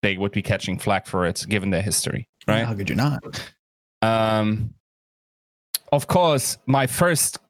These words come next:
Speaker 1: my first gut impression was like, "Okay, you, you're framing it that way, my man. Like, you're asking to be reported on, basically, by anyone
Speaker 2: Yeah.
Speaker 1: that is s-, sort of in the know or sympathetic to,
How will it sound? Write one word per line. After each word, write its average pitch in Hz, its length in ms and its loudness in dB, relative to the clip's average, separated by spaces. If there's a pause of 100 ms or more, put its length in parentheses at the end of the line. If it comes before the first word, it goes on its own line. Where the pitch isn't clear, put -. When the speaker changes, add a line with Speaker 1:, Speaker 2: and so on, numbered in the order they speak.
(500)
Speaker 1:
my 123 160 4
first - 480 0
gut 123 220 2
impression 107 520 2
was 92 240 0
like, 90 340 0
"Okay, 113 200 0
you, 120 300 0
you're 190 220 2 (220)
framing 165 420 2
it 98 180 -2
that 131 300 -2
way, 226 180 2
my 233 180 0
man. 254 500 0 (200)
Like, 123 280 0
you're 185 260 4
asking 139 580 0
to 123 140 0
be 113 140 0
reported 107 500 0
on, - 300 -8
basically, 98 400 -2
by 98 240 0
anyone 147 560 2
Speaker 2:
Yeah. 127 60 2 (180)
Speaker 1:
that 98 40 -4
is 110 240 -2
s-, - 360 0
sort 147 180 2
of - 240 -2 (300)
in 139 160 2
the 131 80 4
know 123 200 2
or 113 80 2
sympathetic 110 580 0
to, 95 420 0